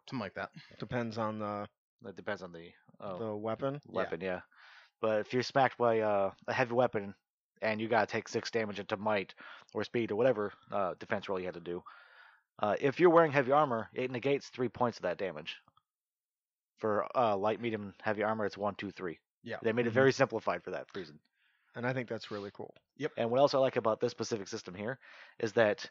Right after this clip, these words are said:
Speaker 3: if it's a difficulty of seven or higher, you have to spend effort to be able to succeed. You need an asset to
Speaker 2: Mm-hmm.
Speaker 3: succeed.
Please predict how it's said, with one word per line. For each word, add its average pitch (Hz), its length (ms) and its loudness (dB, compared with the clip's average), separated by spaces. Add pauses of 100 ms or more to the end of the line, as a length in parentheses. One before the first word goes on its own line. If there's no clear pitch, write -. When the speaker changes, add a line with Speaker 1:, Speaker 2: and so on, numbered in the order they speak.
(300)
Speaker 3:
if 117 220 2
it's - 520 4 (680)
a 139 60 0
difficulty 143 500 6
of 110 80 4
seven 135 260 8
or 117 80 6
higher, 120 420 6 (240)
you 147 120 4 (120)
have 135 300 10
to - 80 -6
spend 104 340 0
effort 98 360 0
to 98 80 -8
be 95 80 -2
able 90 100 -2
to 87 100 -12
succeed. 85 500 -8
You 107 140 -4
need 127 220 4
an 139 120 4
asset 160 340 6
to 185 60 6
Speaker 2:
Mm-hmm. - 20 4
Speaker 3:
succeed. 104 480 -4